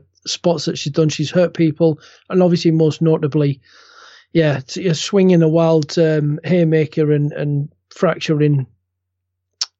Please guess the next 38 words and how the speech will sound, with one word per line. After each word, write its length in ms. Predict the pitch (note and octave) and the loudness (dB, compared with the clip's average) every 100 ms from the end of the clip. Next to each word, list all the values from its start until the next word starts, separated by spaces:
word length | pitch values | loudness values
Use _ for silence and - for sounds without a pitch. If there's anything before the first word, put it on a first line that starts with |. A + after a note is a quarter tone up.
| - | -4
uh, 180 | D#3+ D3 | -2 0
Becky 320 | E3+ D#3 D3+ | 0 0 2
Lynch's 360 | D3+ D3 D3 | 2 2 0
nose, 340 | C#3 E3 D3 - | 2 2 2 2
which, 300 | D#3 - - - - - - - - | 0 -2 -10 -14 -20 -20 -20 -12 -2
yes, 240 | G3+ F3 | 0 2
it 120 | E3+ | 0
did 180 | F#3+ F3+ | 2 0
destroy 380 | F3 - F#3 E3+ | 0 -2 0 2
the, 360 | E3 D#3 D#3 | 2 2 2
uh, 80 | D#3 | 0
the 100 | D3+ | 0
main 200 | D#3 D#3 | 0 0
event 280 | D3+ D#3 D3+ | 0 -2 -4
of 100 | D3 | -8
Survivor 380 | D#3+ D3+ D3 C#3+ | -6 -2 -2 -2
Series, 420 | - C#3+ C#3 C3+ | -2 -2 0 -2
but 560 | B2+ F3+ G3 F3+ - - _ _ _ _ _ | -2 2 4 2 0 -16 _ _ _ _ _
in 260 | - E3+ D#3+ | -4 0 0
hindsight, 520 | D#3 E3 D3 - D3 | 0 0 -2 -2 -2
yeah, 200 | D3+ C#3+ | 0 0
it 240 | D#3+ D3+ D#3 | 0 -4 -2
was 380 | D#3+ D3 C#3+ - _ _ _ _ - | 0 0 -2 -14 _ _ _ _ -4
a 120 | E3 | -2
blessing 460 | D3 E3+ D#3+ F3 | 2 2 2 2
in 100 | D#3+ | 2
disguise, 480 | D3 C#3+ - D3 C#3 | 2 -2 -2 0 0
really, 280 | C#3 C#3 C3+ | 0 0 0
because 380 | C3+ C3 C#3+ C3+ | -2 -4 -4 -4
it's 140 | D#3 | -4
gonna 300 | - C#3 C3+ - _ - _ _ - | 0 0 0 -4 _ -20 _ _ -2
probably 200 | E3 D3 | 2 2
save 340 | - D3+ C#3 | 4 2 2
up, 280 | D3 - - | 0 -2 -2
uh, 220 | D3 C#3+ D#3+ F#3 _ _ _ | 0 0 -2 -10 _ _ _
that 320 | G3 F3+ - D3+ | -4 -2 -2 0
big 160 | E3 | 0
match 380 | D3 D3 - - | 2 -2 -6 -12